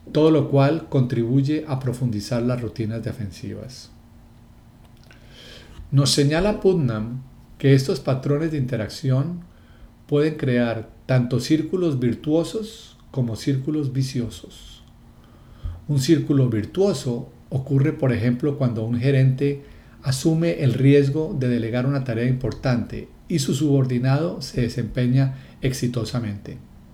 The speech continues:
Ello genera mayor confianza de parte del gerente en su subordinado, lo que conduce a delegarle nuevas tareas.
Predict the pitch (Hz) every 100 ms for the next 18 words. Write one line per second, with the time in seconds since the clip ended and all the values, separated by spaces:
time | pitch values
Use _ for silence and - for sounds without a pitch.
0 | - - - - - - - - 131 139
1 | 131 123 117 104 110 131 131 151 131 160
2 | 170 165 190 156 127 123 123 143 127 98
3 | 104 143 170 185 180 131 - 131 117 107
4 | 101 104 117 165 220 208 - - - -
5 | - - 143 135 139 131 131 170 170 180
6 | 175 135 120 113 123 127 135 139 131 127
7 | 123 - 104 101 - - -